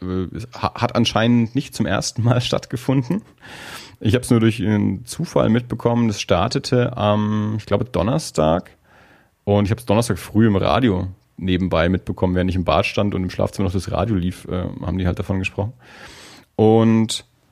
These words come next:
äh, was mich dann so hellhörig gemacht hat, war der Eröffnungsfilm.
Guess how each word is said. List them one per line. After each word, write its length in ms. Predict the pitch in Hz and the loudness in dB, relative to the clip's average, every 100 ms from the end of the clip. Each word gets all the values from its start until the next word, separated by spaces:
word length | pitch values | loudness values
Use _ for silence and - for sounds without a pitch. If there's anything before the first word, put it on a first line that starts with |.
| _ _ _ _ _ | _ _ _ _ _
äh, 480 | 107 101 101 101 87 - - - - - | 2 4 4 2 0 -8 -18 -20 -20 -16
was 300 | 50 101 - | -2 0 2
mich 120 | 107 | 2
dann 160 | 101 104 | 2 4
so 220 | 104 101 | 4 2
hellhörig 540 | 92 120 139 143 139 - | 2 2 4 2 2 0
gemacht 320 | 123 131 - | 0 0 -2
hat, 100 | 123 | 2
war 360 | 117 120 123 - - - - | 4 4 0 -8 -20 -20 0
der 140 | 101 92 | 2 4
Eröffnungsfilm. 800 | 76 - 95 - - 90 87 | 0 -2 -4 -4 -2 0 0